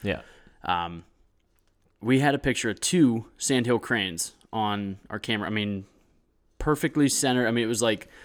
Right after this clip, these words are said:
Speaker 1: Gorgeous.
Speaker 2: Kodak moment, if
Speaker 1: It
Speaker 2: you will.
Speaker 1: was. It was like a perfectly taken photo. Send it to Nat,
Speaker 2: Yeah.
Speaker 1: Nat Geo. They'll love
Speaker 2: Yeah.
Speaker 1: it.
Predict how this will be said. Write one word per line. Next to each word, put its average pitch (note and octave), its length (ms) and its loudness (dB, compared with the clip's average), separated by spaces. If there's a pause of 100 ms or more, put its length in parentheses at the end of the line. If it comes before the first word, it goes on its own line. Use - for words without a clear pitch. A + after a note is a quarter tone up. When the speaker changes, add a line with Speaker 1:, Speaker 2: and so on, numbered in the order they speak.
(420)
Speaker 1:
Gorgeous. F#2 580 -2
Speaker 2:
Kodak C3+ 460 4
moment, G2+ 420 -2
if G#2+ 100 0
Speaker 1:
It - 40 6
Speaker 2:
you A2+ 60 2
will. G#2 100 6
Speaker 1:
was. F#2 300 6
It A2 80 4
was A#2 160 4
like A#2 140 4
a G#2+ 80 4
perfectly G#2 720 2 (180)
taken F#2+ 400 0
photo. D#2+ 460 -2 (100)
Send A#2 220 -2
it A#2+ 80 -4
to C#3 60 -4
Nat, G2 280 -2
Speaker 2:
Yeah. - 80 -14
Speaker 1:
Nat A#2 200 0
Geo. F2+ 480 -4
They'll G2 180 -2
love C#3 80 0
Speaker 2:
Yeah. F#2+ 140 2
Speaker 1:
it. - 80 -10